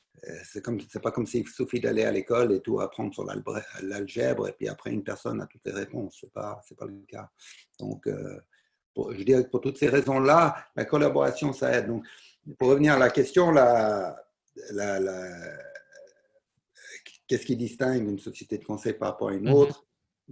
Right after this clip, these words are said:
Speaker 1: Euh, c'est, c'est la qualité de votre interlocuteur. Le fait qu'il ait beaucoup de relations ou pas, oui, bien sûr que c'est bien,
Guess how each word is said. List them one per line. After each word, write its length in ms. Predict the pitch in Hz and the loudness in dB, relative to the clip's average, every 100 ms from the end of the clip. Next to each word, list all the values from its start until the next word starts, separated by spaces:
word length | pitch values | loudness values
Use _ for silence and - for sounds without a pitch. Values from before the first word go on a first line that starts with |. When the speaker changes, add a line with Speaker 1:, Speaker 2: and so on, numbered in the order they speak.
| - | -20
Speaker 1:
Euh, 140 | 71 - | -20 -20
c'est, 340 | - 92 98 - | -18 -18 -16 -12
c'est 100 | 101 | -10
la 100 | 95 | -6
qualité 380 | 117 107 117 107 | -4 -2 -2 -2
de 40 | |
votre 220 | 107 107 | -2 -4
interlocuteur. 1000 | 104 98 - 101 101 107 98 123 135 123 - _ | -6 -6 -6 -4 -4 -6 -2 2 2 0 -6 _
Le 100 | - | -4
fait 180 | - 147 | 2 2
qu'il 180 | - 135 | 6 6
ait 60 | 127 | 6
beaucoup 240 | 123 143 | 4 -2
de 60 | 139 | 0
relations 460 | 143 123 - 135 | 0 0 0 -2
ou 60 | 113 | 0
pas, 240 | 147 151 | 2 4
oui, 220 | 123 147 | 4 2
bien 180 | 135 110 | 2 -4
sûr 180 | - 151 | -4 -6
que 60 | - | -4
c'est 140 | 120 | -4
bien, 420 | 110 143 165 156 | 0 2 2 0